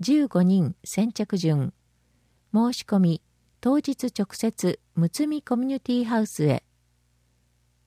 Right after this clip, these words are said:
ワイワイ広場、ミナッチマーク。未就学児と保護者が一緒に遊びます。二月十四日、三月十三日、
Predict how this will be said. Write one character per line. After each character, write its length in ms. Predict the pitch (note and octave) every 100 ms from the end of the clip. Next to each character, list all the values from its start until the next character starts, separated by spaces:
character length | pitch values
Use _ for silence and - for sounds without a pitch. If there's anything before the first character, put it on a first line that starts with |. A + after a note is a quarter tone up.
| _ _ _ _ _ _
ワ 200 | - G3+
イ 120 | C#4+ D#4
ワ 120 | D4
イ 80 | C#4+
広 340 | - A3+ F#3
場、 220 | C3+ - _ -
ミ 140 | E3 F3+
ナ 120 | B3
ッ 60 | -
チ 160 | -
マ 160 | A#3 G#3
ー 40 | F#3
ク。 240 | D#3 - _ _ _ _ _ _ _ -
未 280 | F#3 F#3+ D4
就 120 | D#4
学 240 | D4+ D4+ -
児 160 | G#3
と 100 | F3
保 100 | F3+
護 140 | F3+ B3
者 180 | G3+
が 220 | F3 C#3 - -
一 100 | D#3+
緒 220 | - A3
に 120 | B3
遊 240 | A3+ A3+ G#3+
び 160 | G#3
ま 140 | G#3 G3+
す。 220 | - - _ _ _ _ _ _ _ _ _ _
二 100 | F#3+
月 320 | A3+ D#4 - C#4
十 220 | D4 B3+
四 180 | E3+ D3+ -
日、 200 | D#3 D#3 _ _ -
三 260 | - D4+
月 260 | D4 A3 E3
十 220 | D3+ G3
三 260 | G#3 G3+ F3
日、 380 | D#3 - C3+